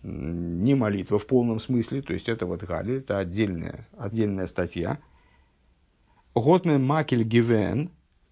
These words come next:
сделали послабление, азмидафнит зогн ганс Галиль, что нет необходимости читать весь Галиль,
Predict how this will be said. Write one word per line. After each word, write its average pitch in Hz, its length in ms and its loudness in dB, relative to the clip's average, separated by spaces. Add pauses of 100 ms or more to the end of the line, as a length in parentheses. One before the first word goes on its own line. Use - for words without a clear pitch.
(360)
сделали 113 460 2
послабление, 170 920 0 (400)
азмидафнит 120 840 4
зогн 143 460 4
ганс 127 420 2
Галиль, 110 640 2
что - 200 -2
нет 160 260 2
необходимости 135 880 2
читать 120 420 0
весь 113 400 2
Галиль, 104 500 2